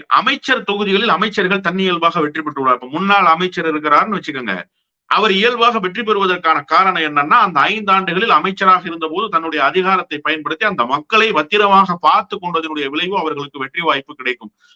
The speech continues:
ஆனால் ஒரு பிரதமர் எடுத்துக்கொண்ட குறிப்பிட்ட சதவிகிதத்தில் இருக்கக்கூடிய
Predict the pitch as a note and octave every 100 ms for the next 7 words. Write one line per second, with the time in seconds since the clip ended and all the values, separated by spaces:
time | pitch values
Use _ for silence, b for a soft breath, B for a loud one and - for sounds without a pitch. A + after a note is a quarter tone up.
0 | b D3 F3+ D3+ C3+ A#2+ C3+ E3 A3 C3+
1 | A#2 - _ _ _ _ _ A#2 F3 A3
2 | C#4+ D4+ D4 A#3+ A3+ G3+ - _ _ _
3 | - A#3 C#4 C#4+ C4+ A#3+ F3+ F#3 A#3+ A3+
4 | A3 G#3+ G#3 G3+ F#3+ F#3+ F3+ E3+ E3